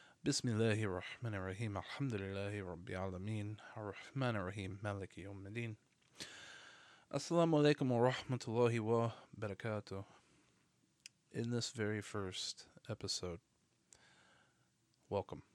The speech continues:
I've had a few people ask me about my religious affiliation, and bear in mind that I was a devout Christian for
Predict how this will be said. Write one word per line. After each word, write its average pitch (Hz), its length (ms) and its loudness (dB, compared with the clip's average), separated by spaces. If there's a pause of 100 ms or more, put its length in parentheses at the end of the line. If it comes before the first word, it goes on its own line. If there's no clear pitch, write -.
(1800)
I've 131 120 6
had 165 160 10
a 160 40 8
few 147 200 4
people 127 400 0
ask 101 320 0
me 107 100 -2
about 101 260 -2
my 98 380 -4 (100)
religious 104 600 -4
affiliation, 92 840 -6 (1300)
and 95 520 -2 (120)
bear 117 280 4
in 107 100 2
mind 104 360 0
that 95 120 -2
I 95 100 0
was 98 200 -2
a - 40 -8
devout 104 440 -2
Christian - 560 -2 (160)
for 92 400 -6